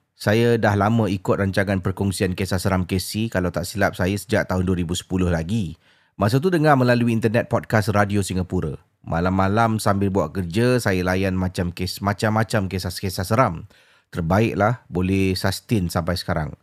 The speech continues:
Alhamdulillah. Ya. Saya dah lama juga nak kongsi cerita ni, tapi tangguh punya tangguh sebab rasa macam tak berapa yakin ke si untuk share. Lagipun selalu tak ada masa nak menaik panjang-panjang.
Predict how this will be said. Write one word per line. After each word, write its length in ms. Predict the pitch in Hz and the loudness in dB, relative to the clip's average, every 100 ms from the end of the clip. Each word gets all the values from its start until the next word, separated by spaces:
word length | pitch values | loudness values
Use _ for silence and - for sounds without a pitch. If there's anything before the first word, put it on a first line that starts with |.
| - | -2
Alhamdulillah. 960 | 110 - 85 - 69 62 - - _ _ | -2 -2 -8 -8 -12 -12 -14 -16 _ _
Ya. 320 | 82 82 - - _ _ _ _ _ | -8 -8 -8 -14 _ _ _ _ _
Saya 400 | - 151 202 220 | 0 2 4 4
dah 240 | 180 139 | 4 4
lama 240 | 127 120 113 | 4 4 2
juga 400 | 101 98 95 80 | 2 2 2 0
nak 160 | 85 | -4
kongsi 480 | 95 95 90 - 85 | -2 -2 -2 -2 -2
cerita 320 | 90 82 - | -2 -4 -2
ni, 240 | 82 76 101 | -2 -4 -6
tapi 400 | 92 - 113 110 | -6 -2 0 0
tangguh 400 | 92 95 95 98 | 0 -2 0 0
punya 160 | 92 95 | 2 0
tangguh 480 | 92 92 101 135 143 | 0 0 2 2 2
sebab 320 | 104 92 - | 0 0 0
rasa 320 | 92 92 - | -2 -4 -2
macam 400 | 101 92 98 90 | 0 -2 0 -2
tak 240 | 85 - 92 | 0 -2 -2
berapa 320 | 90 95 87 | -2 -2 -4
yakin 240 | - 92 | -2 -2
ke 80 | 87 | -2
si 160 | 101 95 | -2 -4
untuk 160 | 90 | -2
share. 400 | 80 147 107 98 - - - _ | -2 -2 -2 -6 -12 -20 -20 _
Lagipun 400 | 95 117 139 220 | 0 2 2 2
selalu 720 | 208 - 120 113 117 131 165 202 | 0 -2 0 4 4 4 2 2
tak 160 | 131 | 0
ada 120 | 110 104 | 2 2
masa 320 | 98 - 107 | 2 0 0
nak 160 | 95 78 | 0 0
menaik 320 | 92 92 90 | 2 0 0
panjang-panjang. 640 | 87 87 80 82 80 71 | -2 -2 -2 -2 -4 -6